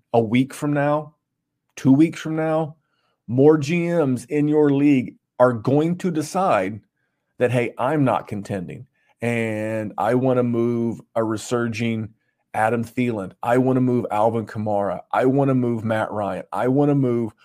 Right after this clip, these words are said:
all of these guys." And what that does is, A, it floods the market,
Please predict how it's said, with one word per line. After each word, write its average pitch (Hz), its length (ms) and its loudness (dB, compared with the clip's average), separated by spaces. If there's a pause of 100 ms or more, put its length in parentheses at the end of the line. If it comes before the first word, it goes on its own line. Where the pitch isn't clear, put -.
(300)
all 135 260 6
of 160 180 -2
these 147 300 -2
guys." 117 720 -2 (560)
And 120 180 0
what 135 260 2
that 147 200 2
does 151 540 2 (400)
is, 127 260 0
A, 147 240 2
it 147 200 -2
floods 117 360 2
the 131 80 2
market, 135 460 2